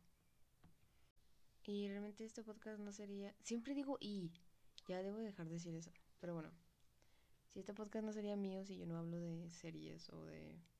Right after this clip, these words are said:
películas o cosas así. Así que lo que me he dado cuenta también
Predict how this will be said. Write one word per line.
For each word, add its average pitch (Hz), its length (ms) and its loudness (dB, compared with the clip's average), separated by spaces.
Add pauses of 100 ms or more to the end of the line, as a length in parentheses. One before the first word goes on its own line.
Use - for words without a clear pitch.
(180)
películas - 800 -10
o 175 80 -18
cosas 165 300 -4
así. 156 240 -8 (520)
Así 208 180 -4
que 190 300 -4
lo 175 140 2
que 156 500 2
me 170 80 -2
he 170 40 2
dado 175 200 0
cuenta 180 260 -2
también 175 340 -2